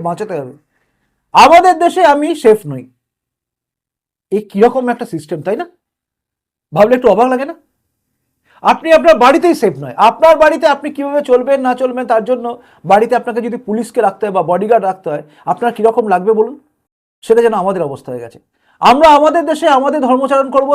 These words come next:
তাতেও আমরা পারছি না, আমাদের ওপরে আক্রমণ করবে। এই মানসিকতাকে শেষ করতে গেলে একদম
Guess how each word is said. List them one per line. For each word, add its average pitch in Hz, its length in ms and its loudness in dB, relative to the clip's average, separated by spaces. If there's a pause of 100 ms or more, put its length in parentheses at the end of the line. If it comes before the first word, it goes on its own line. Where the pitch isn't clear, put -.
তাতেও 233 300 0
আমরা 214 180 -2
পারছি 180 260 -4
না, 185 120 -4
আমাদের 226 240 0
ওপরে 269 240 -2
আক্রমণ 165 360 -10
করবে। 123 200 -16 (760)
এই 311 140 4
মানসিকতাকে 320 560 0
শেষ 262 180 -4
করতে 302 240 -4
গেলে 294 140 0 (420)
একদম 220 260 2